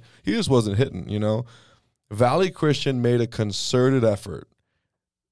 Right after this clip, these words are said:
He is not catching the ball, and if he catches the ball, like, he's gonna do something really difficult, you know? And, I mean, it was very different than Fountain Hills. So I thought they did a better job of keying in on him, especially with how he's been playing lately. He wasn't playing that great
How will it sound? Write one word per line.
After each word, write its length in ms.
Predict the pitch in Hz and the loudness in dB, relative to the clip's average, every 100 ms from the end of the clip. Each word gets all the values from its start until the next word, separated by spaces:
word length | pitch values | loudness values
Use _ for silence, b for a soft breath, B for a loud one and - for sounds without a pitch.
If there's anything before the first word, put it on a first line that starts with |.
| _ | _
He 220 | 110 135 | 2 4
is 140 | 135 113 | 4 4
not 280 | 113 117 | 4 2
catching 360 | - 120 117 127 | 2 0 2 -2
the 80 | 110 | 2
ball, 260 | 113 131 120 | 4 4 2
and 60 | |
if 80 | 113 | -2
he 100 | 107 | -8
catches 400 | - 127 123 127 | 0 0 0 -2
the 80 | 127 | 0
ball, 380 | 117 123 123 117 | 2 2 2 2
like, 200 | 107 - | 0 -2
he's 320 | 113 117 104 | 0 0 0
gonna 240 | 107 107 | -2 -2
do 220 | 104 113 110 | 0 2 2
something 400 | - 101 104 95 | 2 -2 -4 -4
really 320 | 104 107 98 | 0 2 2
difficult, 520 | 101 98 - - 71 - | -2 -6 -8 -12 -12 -10
you 140 | 104 | -6
know? 280 | 98 95 92 | -4 -4 -2
And, 200 | 104 107 107 | 0 2 2
I 60 | |
mean, 200 | 107 107 | 0 2
it 100 | 110 | 2
was 180 | 104 104 | 0 0
very 260 | 117 127 123 | 2 4 4
different 340 | 120 107 - | 2 0 -4
than 100 | 92 | -6
Fountain 260 | 98 95 92 | -2 -2 -4
Hills. 120 | - | 0
So 80 | 120 | 2
I 40 | |
thought 200 | 143 175 | 2 2
they 80 | 147 | 2
did 160 | 123 131 | 2 2
a 60 | 101 | 2
better 280 | 110 110 | 2 2
job 340 | 107 104 104 98 | 0 0 0 -2
of 160 | 95 | -8
keying 380 | - 104 101 95 | -8 -4 -2 -2
in 100 | 101 | -4
on 180 | 101 123 | -4 -2
him, 320 | 131 151 165 B B B - | -2 -4 -6 B B B -2
especially 460 | 127 123 190 - | -2 2 0 0
with 80 | 220 | 0
how 140 | 156 175 | 4 2
he's 100 | 143 | 2
been 160 | 127 | 0
playing 320 | 98 135 190 117 | 0 0 0 0
lately. 240 | 64 101 | -2 -2
He 100 | 139 | -4
wasn't 340 | 202 254 165 - | -4 -4 -4 -4
playing 380 | 123 120 202 | -2 -2 0
that 220 | 123 104 - | 2 0 -2
great 540 | 104 131 135 101 - | 0 2 2 -2 -8